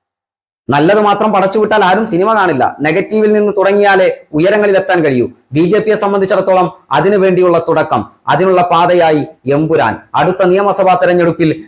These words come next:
ബി ജെ പി ഉയരത്തിലെത്തും. എല്ലാവരും കാണണമെന്ന് ജോർജ് കുര്യൻ. ഇങ്ങനെ തുടങ്ങി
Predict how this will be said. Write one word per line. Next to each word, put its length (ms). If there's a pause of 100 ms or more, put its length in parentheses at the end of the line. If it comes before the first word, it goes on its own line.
ബി 220
ജെ 200
പി 440
ഉയരത്തിലെത്തും. 760 (1300)
എല്ലാവരും 760 (100)
കാണണമെന്ന് 720 (260)
ജോർജ് 400
കുര്യൻ. 360 (840)
ഇങ്ങനെ 320
തുടങ്ങി 640